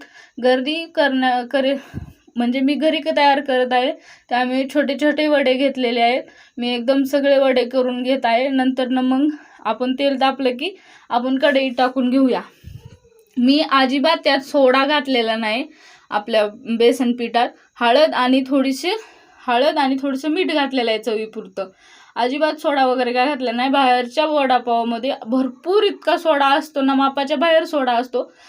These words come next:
तर आपल्या घरी पण बनवून बघा, किती टेस्टी आणि खमंग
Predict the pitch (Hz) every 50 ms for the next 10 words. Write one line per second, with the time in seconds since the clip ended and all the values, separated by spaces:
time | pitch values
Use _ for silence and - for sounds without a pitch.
0 | - _ _ _ - 262 285 277 - - 254 254 262 277 269 254 269 302 294 302
1 | 302 - 339 330 320 294 311 294 277 285 285 269 277 269 240 262 247 254 262 262
2 | 269 277 311 - - _ _ _ _ - 294 285 302 349 - - 339 320 349 330
3 | - - 339 330 311 311 302 302 294 - 311 277 285 294 285 277